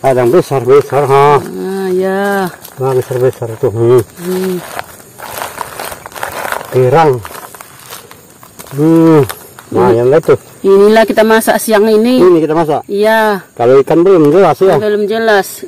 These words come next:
Speaker 2: Tapi
Speaker 1: Hmm.
Speaker 2: jaringnya sudah dipasang.
Speaker 1: Itu aja lah, langsung masak lagi.
Speaker 2: Iya, langsung masak kita.
Speaker 1: Kita apain ini?
Speaker 2: Digoreng.
Speaker 1: Kita goreng, ya?
Speaker 2: Iya.
Speaker 1: Oke lah. Kita goreng yang kecil-kecil itu.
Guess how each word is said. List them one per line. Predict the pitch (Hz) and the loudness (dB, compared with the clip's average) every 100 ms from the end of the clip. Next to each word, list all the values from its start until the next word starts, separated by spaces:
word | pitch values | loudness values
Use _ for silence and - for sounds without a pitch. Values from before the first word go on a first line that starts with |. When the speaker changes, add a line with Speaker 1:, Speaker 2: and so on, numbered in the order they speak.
| - _ _ _ | -20 _ _ _
Speaker 2:
Tapi | - 131 143 143 | -4 0 2 2
Speaker 1:
Hmm. | 190 | 2
Speaker 2:
jaringnya | 214 226 220 214 214 220 | 2 2 2 2 4 2
sudah | 214 202 | 0 -2
dipasang. | 202 208 180 - 180 165 - _ - - - | -2 -2 -6 -6 -8 -10 -20 _ -20 -20 -8
Speaker 1:
Itu | 123 - 143 | -6 0 2
aja | 135 180 | 4 4
lah, | 151 | 4
langsung | 151 151 156 | 2 0 0
masak | 156 - | 0 -2
lagi. | 160 175 | -4 -2
Speaker 2:
Iya, | 202 | 0
langsung | 185 180 180 185 | -2 -4 -4 -4
masak | 185 180 - 202 | -6 -6 -10 -8
kita. | 175 | -6
Speaker 1:
Kita | 160 175 165 | -4 -2 -2
apain | 226 233 | 2 4
ini? | 190 175 139 _ _ _ _ _ | 4 2 -2 _ _ _ _ _
Speaker 2:
Digoreng. | 226 240 233 233 196 170 _ - | -4 0 2 2 2 -2 _ -6
Speaker 1:
Kita | 151 | -2
goreng, | 202 185 170 | 0 2 2
ya? | 196 208 | 2 2
Speaker 2:
Iya. | 196 180 160 - | 0 -4 -8 -12
Speaker 1:
Oke | 110 98 - 107 | -10 -10 -8 -6
lah. | 147 - _ _ _ _ _ _ | -6 -10 _ _ _ _ _ _
Kita | - 131 | -10 -2
goreng | 139 135 | 0 2
yang | 143 139 | 2 0
kecil-kecil | 156 160 190 170 139 | -2 -2 -2 -2 0
itu. | 131 | 0